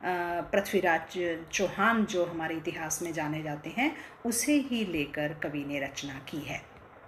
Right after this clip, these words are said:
और, अ, जहाँ तक इसके आकार की बात है, ये वृहद ग्रंथ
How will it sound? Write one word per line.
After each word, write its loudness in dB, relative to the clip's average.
और, 10
अ, 4
जहाँ 4
तक 2
इसके 0
आकार 4
की 0
बात 0
है, 2
ये 2
वृहद 4
ग्रंथ 4